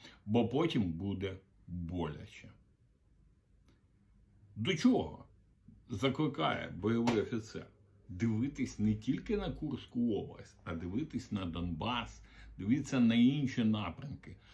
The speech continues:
Бо, ганяючись за приводом ейфорії, інформаційним хайпом на перемогах під Курском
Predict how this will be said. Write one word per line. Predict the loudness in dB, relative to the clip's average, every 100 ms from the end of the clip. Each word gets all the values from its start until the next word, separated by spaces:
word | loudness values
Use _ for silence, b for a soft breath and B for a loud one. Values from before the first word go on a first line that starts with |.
| b b -10
Бо, | 0 4 4
ганяючись | 4 6 4 4 2 4 2 4 2 2
за | 0 -2
приводом | -2 -2 0 2 0 0 -2 -2
ейфорії, | -2 0 0 0 0 2 2 0
інформаційним | -2 -2 -4 -2 -4 -2 -4 -2 -2
хайпом | 0 0 2 0 -2 -8 -14 -16 B B B
на | 4 4
перемогах | 4 2 4 4 4 2 0 -4 -10 -20 _ _ _ _ _ _ _ _ _ -4
під | -4
Курском | -2 2 2 2 -4 -10 -12